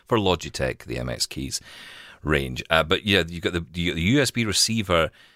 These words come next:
but you also have the Bluetooth option as well, which I like about this. So you've got two options. Obviously, you can pair this to three devices at once. One of those can be that U S B receiver. So great for a P C that doesn't have Bluetooth.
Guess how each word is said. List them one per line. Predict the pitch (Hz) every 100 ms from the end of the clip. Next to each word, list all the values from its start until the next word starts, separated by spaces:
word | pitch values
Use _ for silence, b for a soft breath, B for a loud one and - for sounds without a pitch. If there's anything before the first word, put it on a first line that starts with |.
| b b -
but | 87
you | 92
also | 101 - 92
have | 82
the |
Bluetooth | 80 90 - 85
option | 82 - 76
as | -
well, | 87 78
which | 73
I | 71
like | 78 90 -
about | 57 -
this. | - - -
So | 85
you've | 76 78 -
got | 85 76 - _
two | - 185 143
options. | 85 - 71
Obviously, | 92 87 - 78 73
you | 82 80
can | - 71 -
pair | - 87
this | 82 -
to | 85
three | - - 92
devices | 85 82 78 - 71 67
at | 76
once. | 92 85 73 - b b b _ _
One | - 82 107
of | 78
those | 69 67
can | - 71
be | 73
that | 69 58
U | 71
S | 65
B | - 67
receiver. | 67 87 67
So | -
great | 69 101
for | 82
a | 76
P | - 76
C | 73
that | 71
doesn't | - -
have | 92 92 87
Bluetooth. | 85 - 85 78 -